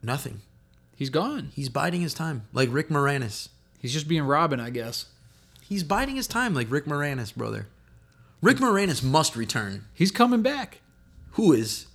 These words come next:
Speaker 2: Rick Moranis.
Speaker 1: You're lying.
Speaker 2: I swear to God, the reason why he stopped acting is because he wanted to be there for his kids. Now they're all adults. He's coming back.
Speaker 1: Dear God.
Speaker 2: The world doesn't,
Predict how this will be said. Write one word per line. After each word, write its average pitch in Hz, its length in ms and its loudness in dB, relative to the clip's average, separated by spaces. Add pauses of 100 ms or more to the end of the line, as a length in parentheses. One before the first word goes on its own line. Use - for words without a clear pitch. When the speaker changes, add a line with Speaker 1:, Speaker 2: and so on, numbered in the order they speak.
Speaker 2:
Rick 202 160 4
Moranis. 247 560 2
Speaker 1:
You're 123 140 2
lying. 110 580 -2 (460)
Speaker 2:
I 135 80 0
swear 160 240 4
to 165 60 6
God, 165 300 4
the 139 60 6
reason 156 260 6
why 156 120 4
he 151 40 2
stopped 160 320 0
acting 147 340 -2
is 117 100 -6
because 123 260 -4
he 120 60 -2
wanted 131 240 -4
to 123 40 -4
be 127 140 0
there 127 160 0
for 139 100 -2
his 127 100 -2
kids. 143 340 -6 (800)
Now 117 180 0
they're 127 160 0
all 127 200 2
adults. 135 460 -4 (800)
He's - 140 -14
coming 117 280 -2
back. 139 360 -6 (960)
Speaker 1:
Dear 107 220 -4
God. 104 400 -12 (680)
Speaker 2:
The 123 80 -4
world 143 320 4
doesn't, 147 380 2